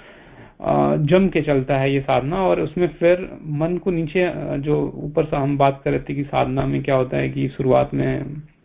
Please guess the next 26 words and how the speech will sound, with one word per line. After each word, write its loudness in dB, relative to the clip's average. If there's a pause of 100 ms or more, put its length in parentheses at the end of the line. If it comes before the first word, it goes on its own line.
(120)
मन 2
ए-, -6
एकाग्रचित 2
नहीं 2
होता 0
है, 0
नीचे -2
गिरता 0
है, -2
वो 4
तो -2
क-, -2
दूर 4
दूर 0
तक, 0 (840)
अ, -4
उसका -2
लक्षण 2
नहीं 2
होता 2
है 2
और 4
व्यक्ति -2
जो -6
है -2
वो, -2